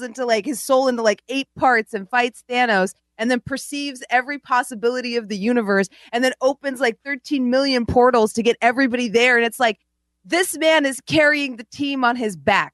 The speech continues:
Like, I'm not trying to downplay the other Avengers, but he was like, "Get in my backpack. I will, I will carry you to victory in the bot lane. We're winning this League of Legends ranked match, all right?"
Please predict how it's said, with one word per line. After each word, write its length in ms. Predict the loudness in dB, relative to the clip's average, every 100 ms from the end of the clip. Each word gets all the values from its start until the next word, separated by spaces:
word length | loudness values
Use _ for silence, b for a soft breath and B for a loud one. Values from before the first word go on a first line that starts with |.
| -8
Like, 180 | -10 -10 _ _ -8
I'm 160 | -2
not 220 | 2 2 0
trying 260 | -2 -4
to 120 | -8
downplay 680 | -8 0 2 2 -2 -4 -4
the 140 | -4 -4
other 240 | -2 0 0
Avengers, 580 | 0 0 0 -4 -6 -8 _ _
but 100 | -10
he 180 | -4 -2
was 160 | -2 0
like, 200 | 0 2
"Get 160 | 2
in 80 | 4
my 160 | 2 2
backpack. 540 | 2 0 -2 -2 -2 0
I 100 | -4
will, 260 | -2 -6 -8 -4
I 140 | -2
will 260 | -2 -4 -6
carry 440 | -6 0 2 4
you 360 | 2 2 -2 -6 _ _ _
to 100 | -4
victory 540 | 0 -2 -2 -4 0 2
in 100 | 2
the 80 | 2
bot 300 | 4 4 2
lane. 360 | 0 -2 -4 -8
We're 140 | -10
winning 360 | -4 -4 -4 -10
this 180 | -14 -18
League 200 | -18 -10
of 60 | -6
Legends 400 | -4 -4 -8 -6
ranked 340 | -4 -4 -8 -10
match, 280 | -8 -6 0
all 100 | 2
right?" 280 | 4 2